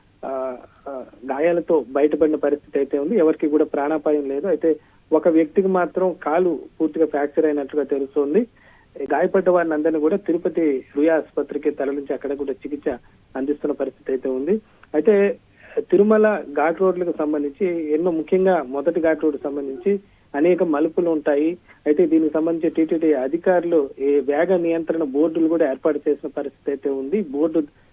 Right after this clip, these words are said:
వేగాన్ని, ఏ, అతి వేగంగా వెళ్తే ఫైన్లు కూడా జారీ చేస్తున్నారు. అయినప్పటికీ కూడా చాలా మంది అతి, మ-, వేగంగా వెళ్ళిపోవాలని, ముందుగా వెళ్ళిపోవాలనే ఆతృతతో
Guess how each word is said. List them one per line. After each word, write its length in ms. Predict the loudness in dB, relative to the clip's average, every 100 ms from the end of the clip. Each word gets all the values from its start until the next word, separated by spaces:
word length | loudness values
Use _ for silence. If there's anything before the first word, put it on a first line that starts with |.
| _ -2
వేగాన్ని, 580 | 2 2 2 2 0 -4 _ -10
ఏ, 200 | -6 -4
అతి 260 | -2 0 2
వేగంగా 400 | 4 2 2 4
వెళ్తే 280 | 4 2 -4
ఫైన్లు 380 | -2 0 0
కూడా 300 | 2 2 2 0 -14 -20 -2
జారీ 240 | 2 2 4
చేస్తున్నారు. 420 | 2 0 -4 -4
అయినప్పటికీ 480 | -2 0 0 2 0
కూడా 240 | 0 -2 -2
చాలా 220 | 0 0 0
మంది 480 | 0 4 4 4 -2 _ _ -6
అతి, 200 | -2 2
మ-, 640 | 2 0 -4 -6 -6 -8 -4
వేగంగా 440 | -2 2 2 4
వెళ్ళిపోవాలని, 680 | 4 4 2 2 4 2 0
ముందుగా 360 | 0 0 2 2
వెళ్ళిపోవాలనే 680 | 2 0 0 0 0 -4 -6 _ _
ఆతృతతో 760 | -2 0 2 2 2 0 2 0